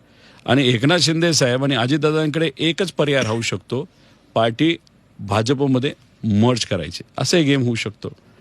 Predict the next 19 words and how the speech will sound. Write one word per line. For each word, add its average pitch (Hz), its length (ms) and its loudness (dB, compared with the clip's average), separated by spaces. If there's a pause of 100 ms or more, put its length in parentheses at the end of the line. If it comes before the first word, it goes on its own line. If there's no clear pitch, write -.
(480)
नाहीतर 123 180 4
कदाचित 139 340 2
मग 156 240 2
असंही 180 260 2
होईल 131 300 0 (720)
की 147 80 2
परत 185 320 2
एकदा 156 340 0 (160)
या, 131 380 0 (200)
म्हणजे, 123 260 -2
दादांचे 120 480 -2
तीस, 123 320 -4
चाळीस, 123 240 -2
चाळीस, 127 420 -2
बा-, 110 180 0
बेचाळीस 123 440 -2
काहीतरी 127 240 -2
आमदार 131 360 2
आहेत 113 100 -6